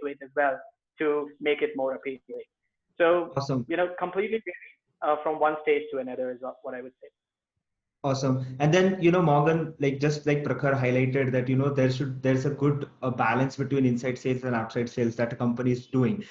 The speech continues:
Speaker 2: Like, you know, as they're growing, uh, they should have that same balance grow as well, right? One tip, uh, one weight, one weights the other one over, then, you know, it can fall apart, I guess. So, you know, how, how,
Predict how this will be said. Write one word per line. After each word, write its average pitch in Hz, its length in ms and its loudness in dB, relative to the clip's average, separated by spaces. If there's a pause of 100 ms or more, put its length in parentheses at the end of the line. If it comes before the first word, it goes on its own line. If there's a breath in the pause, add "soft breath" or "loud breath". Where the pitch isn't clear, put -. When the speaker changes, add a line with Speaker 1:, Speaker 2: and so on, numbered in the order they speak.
(160 loud breath)
Speaker 2:
Like, 127 140 0
you 143 60 2
know, 143 80 4
as 131 160 4
they're 135 180 2
growing, 143 560 2 (100)
uh, 123 280 2
they 131 140 2
should 127 380 0
have 127 340 2
that 135 140 -4
same 147 240 4
balance 131 340 2
grow 131 260 4
as 120 180 2
well, 117 200 0
right? 120 300 -2 (300 loud breath)
One 147 280 4
tip, 147 240 4 (160)
uh, 123 200 2
one 139 340 2
weight, 131 460 2
one 131 200 2
weights 131 380 0
the 131 140 4
other 127 240 2
one 131 240 2
over, 143 340 4
then, 123 220 0
you 120 80 0
know, 135 200 -2
it 123 160 -6
can 131 220 0
fall 123 220 0
apart, 120 360 -2
I 110 100 -4
guess. 110 340 -4 (260 loud breath)
So, 139 500 4
you 151 120 4
know, 180 80 4
how, 160 320 2
how, 170 400 2